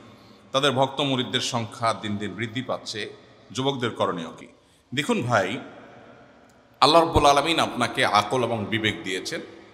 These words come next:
আর আপনার সামনে দুইটা কষ্টি পাথর নবীজি রেখে গেছেন, একটা কোরআন এবং আরেকটা হলো হাদিসে রাসূল, সুন্নতে রাসূল সাল্লাল্লাহু আলাইহি ওয়াসাল্লাম। তো আপনার আল্লাহর দেয়া বিবেক আর কোরআন এবং সুন্নার দিকে তাকিয়ে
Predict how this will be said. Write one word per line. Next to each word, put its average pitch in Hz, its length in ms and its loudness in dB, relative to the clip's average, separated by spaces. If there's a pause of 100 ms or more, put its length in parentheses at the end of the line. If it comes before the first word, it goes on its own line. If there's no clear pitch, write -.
(380)
আর 131 220 6
আপনার 160 320 4
সামনে 156 280 0
দুইটা 131 340 -2
কষ্টি 175 240 -2
পাথর 170 320 0
নবীজি 123 280 0
রেখে 107 260 0
গেছেন, - 380 -6
একটা 107 240 -4
কোরআন 123 360 2
এবং 151 420 6 (760)
আরেকটা 104 260 -2
হলো 101 240 -6
হাদিসে 107 360 -2
রাসূল, 175 460 -6
সুন্নতে 107 440 -4
রাসূল 104 300 -6
সাল্লাল্লাহু 90 680 -4
আলাইহি 87 300 -4
ওয়াসাল্লাম। 92 520 0 (1120)
তো 131 420 4 (160)
আপনার 226 520 8
আল্লাহর 160 420 8
দেয়া 175 260 6
বিবেক 156 560 4 (180)
আর 117 120 4 (140)
কোরআন 180 260 8
এবং 175 160 4
সুন্নার 175 460 2
দিকে 143 220 0
তাকিয়ে 113 560 2